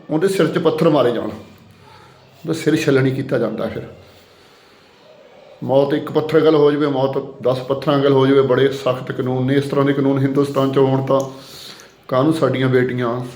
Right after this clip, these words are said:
ਚਲੋ, ਮੇਰੇ 'ਤੇ ਕਿਰਪਾ ਹੈ, ਮੈਂ ਬੇਟੀ ਬਾਹਰ ਗਈ ਨੂੰ ਦਸ ਸਾਲ ਹੋ ਚੱਲੇ ਨੇ, ਨੌ ਸਾਲ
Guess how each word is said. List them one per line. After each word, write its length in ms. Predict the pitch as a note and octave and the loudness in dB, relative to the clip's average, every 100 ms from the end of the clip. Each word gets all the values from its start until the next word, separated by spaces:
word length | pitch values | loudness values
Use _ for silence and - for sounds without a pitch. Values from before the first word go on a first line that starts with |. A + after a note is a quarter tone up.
| - - | -12 -6
ਚਲੋ, 180 | B2+ | -2
ਮੇਰੇ 180 | B2+ C#3 | 2 2
'ਤੇ 100 | C3+ | 2
ਕਿਰਪਾ 360 | C3+ C#3 C3 C3+ | -2 -2 0 0
ਹੈ, 60 | |
ਮੈਂ 160 | C3 B2+ | 0 -2
ਬੇਟੀ 280 | B2+ B2+ B2 | -2 -2 -2
ਬਾਹਰ 320 | C3 C3 A#2 | 0 0 0
ਗਈ 140 | C3 | -2
ਨੂੰ 220 | A#2+ B2 B2 - | -2 -6 -8 -2
ਦਸ 200 | C3 B2+ | -2 0
ਸਾਲ 160 | C3+ | 0
ਹੋ 120 | B2+ A#2 | 0 -2
ਚੱਲੇ 260 | B2 A#2+ | -2 -2
ਨੇ, 160 | B2 C3 - - - - - _ _ B2 | -4 -6 -12 -20 -20 -20 -20 _ _ -2
ਨੌ 160 | B2+ | -2
ਸਾਲ 500 | C3 C3+ C3 B2+ - | 2 0 2 -2 -4